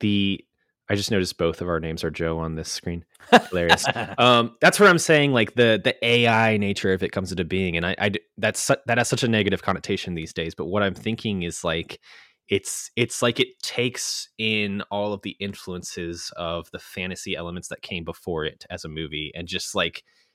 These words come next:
Speaker 1: it creates its own world, but it's all, like, painted with the colors of these movies that came before, right?
Speaker 2: Yeah, and it's,
Speaker 1: Um,
Speaker 2: it's very fever dreamy in that way of, like,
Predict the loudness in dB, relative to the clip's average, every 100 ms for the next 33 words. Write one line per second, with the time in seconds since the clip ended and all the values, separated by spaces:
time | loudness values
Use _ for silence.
0 | _ -4 -4 -4 -2 2 2 2 -2 -6
1 | -6 -4 -2 -4 2 6 8 8 6 0
2 | -4 -20 _ _ _ 2 6 6 4 0
3 | 0 0 2 4 6 6 4 0 -6 _
4 | _ _ -4 -2 2 2 4 4 2 -2
5 | 0 2 4 2 0 -4 -6 -4 -6 -8
6 | -12 -12 -12 -14 -18 -18 _ 0 0 0
7 | -2 2 2 2 0 2 2 -2 -4 -8
8 | -6 0 2 2 0 -2 0 -2 -2 -2
9 | -2 0 0 2 0 0 -2 -2 0 -2
10 | -2 -6 -8 -6 -6